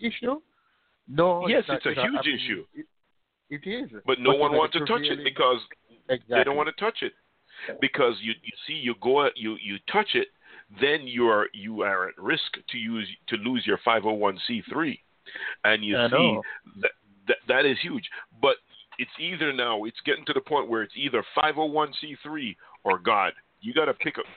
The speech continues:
Speaker 1: Yeah.
Speaker 2: pick one. You know,
Speaker 1: Yeah.
Speaker 2: choose today who you will serve, and, and,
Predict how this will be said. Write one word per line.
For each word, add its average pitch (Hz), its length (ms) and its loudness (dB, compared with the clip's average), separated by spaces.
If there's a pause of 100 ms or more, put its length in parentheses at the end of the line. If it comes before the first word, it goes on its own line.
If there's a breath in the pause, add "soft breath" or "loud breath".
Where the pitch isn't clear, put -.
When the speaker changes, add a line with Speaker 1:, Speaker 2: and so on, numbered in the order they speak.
Speaker 1:
Yeah. 107 240 4
Speaker 2:
pick 208 180 0
one. 127 240 0 (680)
You 117 120 0
know, 110 300 -2
Speaker 1:
Yeah. 95 180 4 (180)
Speaker 2:
choose 208 280 -2
today 147 300 0
who 156 260 -6
you 147 140 -4
will 135 300 2
serve, 131 260 0 (340 loud breath)
and, 104 300 -2
and, 107 260 -2